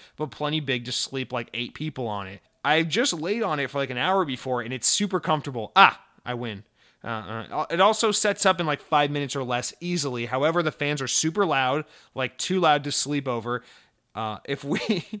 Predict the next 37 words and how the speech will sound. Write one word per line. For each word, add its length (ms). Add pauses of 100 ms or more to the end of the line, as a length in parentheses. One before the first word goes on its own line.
(180)
<laughs> 220
if 140
we 120
leave 260
it 80
on 220
overnight, 540 (200)
it's 200
coated 280
with 120
condensation. 880
You'd 300
be, 160
like, 320
drenched 540
staying 440
out 160
there 160
all 120
night. 340
So, 300 (180)
two 160
things. 260 (220)
I 100
will 160
say 160
the 80
condensation 760
is 100
something 200
I 120
had 180
not 300
yet 160
considered. 500
So, 360 (300)
okay, 400